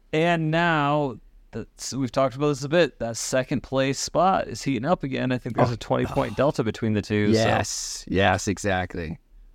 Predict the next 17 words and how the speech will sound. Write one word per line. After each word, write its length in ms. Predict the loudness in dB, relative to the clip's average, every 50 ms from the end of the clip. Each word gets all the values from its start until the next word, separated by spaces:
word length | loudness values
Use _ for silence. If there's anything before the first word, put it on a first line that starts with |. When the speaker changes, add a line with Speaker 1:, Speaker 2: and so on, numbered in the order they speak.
| _
Speaker 2:
Well, 140 | 2 2 4
that 120 | 4 4 4
was 100 | 4 2
a 40 | 0
bummer 320 | 0 0 0 0 2 2
Speaker 1:
Coming 200 | 2 2 2 4
down 180 | 4 4 6 6
to 40 | 6
Speaker 2:
for, 260 | 6 6 4 4 0
Speaker 1:
it. 100 | -2 -4
Speaker 2:
for 200 | -4 0 0 2
the 60 | 4 4
last 320 | 4 2 2 0 -2 -2
one. 100 | -2 -2
The 40 | 0
last 260 | 0 0 0 -2 0
one, 200 | 0 0 0 -2